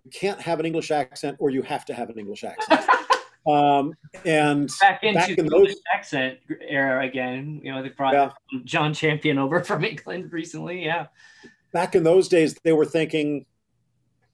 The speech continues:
Speaker 1: not an acquired taste, but the fact that he might not be as accepted by the mainstream fan.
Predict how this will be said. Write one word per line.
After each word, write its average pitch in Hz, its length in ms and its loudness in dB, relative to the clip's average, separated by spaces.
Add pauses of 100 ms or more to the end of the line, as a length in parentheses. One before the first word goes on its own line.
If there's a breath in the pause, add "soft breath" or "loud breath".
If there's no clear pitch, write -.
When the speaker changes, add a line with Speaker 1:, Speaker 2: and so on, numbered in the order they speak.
(300)
Speaker 1:
not 247 180 -4
an 294 80 -4
acquired 190 580 0
taste, 196 520 -4 (560)
but 143 360 0 (1600 soft breath)
the 147 100 -4
fact 151 360 -6
that 131 320 -2 (1000)
he 147 200 -4
might 143 260 -2
not 139 180 -4
be 139 240 -4
as 135 220 -2
accepted 135 540 -4
by 123 100 0
the 113 160 -4
mainstream 117 560 -6
fan. 95 320 -18